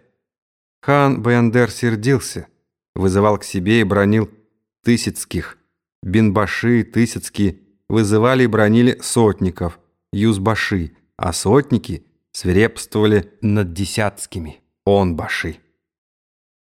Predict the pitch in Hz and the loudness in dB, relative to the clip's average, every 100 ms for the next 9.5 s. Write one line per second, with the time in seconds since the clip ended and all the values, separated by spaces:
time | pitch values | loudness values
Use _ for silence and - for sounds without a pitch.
0 | _ 101 113 110 135 143 - 110 - 110 | _ 0 0 2 4 2 0 -6 -4 0
1 | 113 120 117 - 147 139 127 120 - 123 | 2 2 0 0 0 2 2 2 0 0
2 | 123 123 - - 104 131 131 - - 120 | 0 0 -2 -4 0 2 2 0 0 2
3 | 113 - _ _ _ - 110 107 120 113 | 2 -2 _ _ _ -2 0 2 0 0
4 | - 113 113 104 87 - - - _ _ | -2 -4 -2 0 -2 -4 -16 -18 _ _
5 | _ _ 98 98 - 107 98 - 117 117 | _ _ -2 0 0 0 0 0 0 2
6 | 101 82 _ _ _ _ _ - 101 107 | 0 -2 _ _ _ _ _ -2 2 2
7 | 104 - _ _ - 104 95 85 110 110 | 0 -6 _ _ -2 0 0 0 0 2
8 | 82 80 98 - 95 95 101 85 95 - | -2 -2 -2 -2 0 2 0 -2 -6 -4
9 | 98 - - 101 | -4 -4 -2 -2